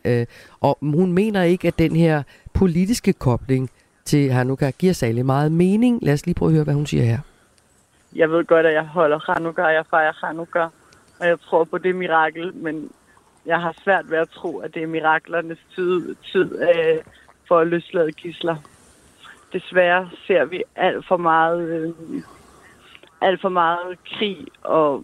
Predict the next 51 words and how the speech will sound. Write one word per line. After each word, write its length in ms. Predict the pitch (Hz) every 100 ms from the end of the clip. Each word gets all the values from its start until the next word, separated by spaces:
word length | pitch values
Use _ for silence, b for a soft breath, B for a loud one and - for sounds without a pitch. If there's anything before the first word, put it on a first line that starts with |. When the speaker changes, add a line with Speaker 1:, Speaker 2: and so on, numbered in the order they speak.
| 50
Speaker 2:
jeg 80 | -
tror 180 | - 160
ikke, 140 | 185 - -
jeg 120 | 156
tror 140 | - 165
ikke, 120 | 160
et 80 | 156
mirakel 440 | 160 147 139 165
kan, 140 | 170 139 _
kan 100 | 170
gøre 260 | 156 156 147
det. 120 | 156 - _ _ _ _ _ - - - - - - B B B _
Speaker 1:
Så, 360 | - - 151 127 - _ _ _
altså, 200 | 143 147
det, 260 | 123 127 90
det 20 |
er 40 | 143
jo 80 |
egentlig, 320 | 131 131 123 107
man 120 | 123
kan 120 | 127 135
sige, 140 | 135
på 140 | -
den 80 | 127
ene 120 | 143
side, 160 | 151 147
så 120 | -
er 60 | 147
der 100 | 139
troen, 600 | - 165 160 127 131 - -
troen 360 | - 160 127
om, 180 | 117 -
at 100 | 117
der 60 | 117
kommer 300 | 123 110 110
et 100 | 120
mirakel, 420 | 107 101 104 135
men 140 | 113
omvendt, 340 | 113 135 123 -
så 100 | 123
er 100 | 120
der 100 | 127
så 120 | 123
hendes 260 | 127 131
pointe 400 | - 123 120 135
om, 220 | 127 117 -
at, 260 | 113 - b b b -
at, 140 | 120 -
øh, 160 | 120 110
at 120 | - - 139
den, 160 | 127